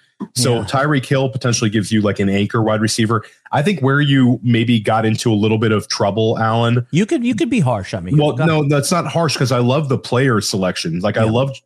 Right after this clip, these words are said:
Speaker 1: Justin Herbert in this format with the six point passing touchdowns is, uh, like, you know, that's a very good value. And I think that Justin Herbert right now is being underdrafted.
Speaker 2: So I got him at the four point six, just so everybody knows.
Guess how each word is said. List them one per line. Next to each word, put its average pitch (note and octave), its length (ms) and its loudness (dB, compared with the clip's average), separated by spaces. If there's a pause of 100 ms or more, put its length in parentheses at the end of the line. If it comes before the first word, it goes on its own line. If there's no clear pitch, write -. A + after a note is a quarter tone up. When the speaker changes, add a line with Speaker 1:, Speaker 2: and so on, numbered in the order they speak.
Speaker 1:
Justin C#3 320 0
Herbert C3+ 440 0 (500)
in A#2+ 140 2
this A#2+ 160 2
format B2 440 0
with G#2 80 -4
the G#2+ 80 -8
six - 200 -4
point A2+ 220 -2
passing A2 340 -4
touchdowns G#2 800 -2 (340)
is, G#2+ 380 0
uh, A2+ 220 0
like, G#2+ 340 -2
you B2 120 0
know, F#2 80 0
that's A2 280 -2
a C3+ 60 0
very A2+ 240 2
good G2+ 160 0
value. G2+ 400 0
And G2 100 0
I G2 60 0
think B2+ 160 -4
that C3 100 -2
Justin A#2 300 -2
Herbert G#2+ 280 -2
right G#2+ 180 0
now G#2 100 0
is G2 100 -4
being G#2 180 -2
underdrafted. G#2 920 0
Speaker 2:
So D3+ 140 0
I D3+ 80 0
got E3 180 -2
him D#3+ 80 -4
at D3+ 80 -8
the C3 60 -4
four C#3+ 280 -4
point B2 320 -6
six, - 440 -6
just A#2 160 -4
so C3 80 -2
everybody A2 320 -2
knows. E2 460 -8